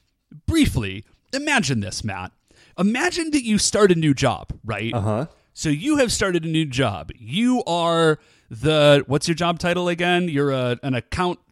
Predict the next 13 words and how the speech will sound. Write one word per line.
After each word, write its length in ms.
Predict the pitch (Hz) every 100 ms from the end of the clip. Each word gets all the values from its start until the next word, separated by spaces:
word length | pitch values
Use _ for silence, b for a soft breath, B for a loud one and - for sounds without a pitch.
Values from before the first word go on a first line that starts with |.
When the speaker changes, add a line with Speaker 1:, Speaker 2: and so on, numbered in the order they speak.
| _
Speaker 1:
specialist, 640 | - - 139 113 - -
right? 180 | 104 110
Speaker 2:
Yes. 460 | 101 - - - - _ _ _ _ b b
Speaker 1:
So 160 | - 175
you're 260 | 175 254 311
an 60 |
account 320 | 254 - 185 143
specialist. 640 | - 143 - 101 - - _
And 180 | 175 208
as 160 | 214 -
soon 480 | - - 165 285
as, 300 | 330 330 208
like, 340 | 175 180 151